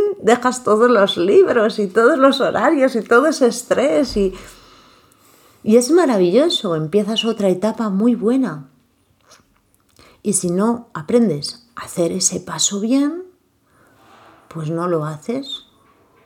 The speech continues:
Y puedes tener cuarenta años, pero en tu mente tener veinte, o quince o diez. No das los pasos en la vida. No consigues vivir los duelos. Hay etapas que se acaban y empiezan otras.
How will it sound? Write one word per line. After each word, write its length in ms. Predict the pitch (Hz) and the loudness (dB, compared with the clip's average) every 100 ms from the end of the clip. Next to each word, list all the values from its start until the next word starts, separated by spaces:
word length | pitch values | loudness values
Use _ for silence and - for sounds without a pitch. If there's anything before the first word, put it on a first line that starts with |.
| _ _ _ _ _ _ _ _ _ _ - | _ _ _ _ _ _ _ _ _ _ -14
Y 120 | 170 | -8
puedes 360 | - 175 175 180 | -2 0 -2 -2
tener 300 | 185 196 185 | -4 -4 -4
cuarenta 540 | 190 190 196 196 196 | -2 -2 -4 -4 -4
años, 340 | 208 240 247 | -2 -2 -2
pero 200 | - 208 | -6 -6
en 100 | 185 | -4
tu 100 | 185 | -2
mente 300 | 190 202 214 | -2 -2 -2
tener 320 | 240 233 247 208 | -4 -2 -2 0
veinte, 500 | 240 302 - 165 - _ _ _ _ _ _ _ _ - | -2 -2 -4 -8 -12 _ _ _ _ _ _ _ _ -10
o 120 | 151 | -8
quince 400 | - 233 247 190 | -2 -4 -2 -4
o 80 | 156 | -4
diez. 240 | 180 254 - - _ _ _ _ _ _ _ _ _ _ _ _ _ _ _ _ _ _ _ | -4 -6 -12 -20 _ _ _ _ _ _ _ _ _ _ _ _ _ _ _ _ _ _ _
No 220 | 180 180 | -6 -4
das 260 | 170 208 185 | -4 -6 -8
los 200 | 180 151 | -10 -8
pasos 440 | 202 196 196 165 | -6 -4 -6 -8
en 120 | 165 | -8
la 120 | 165 165 | -8 -6
vida. 380 | 202 196 156 - _ _ _ _ _ _ | -6 -8 -12 -16 _ _ _ _ _ _
No 180 | 180 196 | -4 0
consigues 600 | 208 190 - 220 220 180 | 2 2 2 2 0 2
vivir 300 | 196 185 202 | 0 0 0
los 240 | 190 190 | -2 -4
duelos. 460 | 196 233 240 202 180 | -4 -2 -2 -4 -4
Hay 160 | 196 208 | 0 0
etapas 460 | 202 240 233 214 | 0 -4 -4 -6
que 100 | 226 | -6
se 120 | 208 | -6
acaban 400 | 214 226 220 220 | -6 -6 -6 -4
y 40 | 202 | -4
empiezan 460 | 196 220 214 208 | -4 -6 -8 -8
otras. 520 | 226 233 196 175 - | -8 -10 -16 -16 -20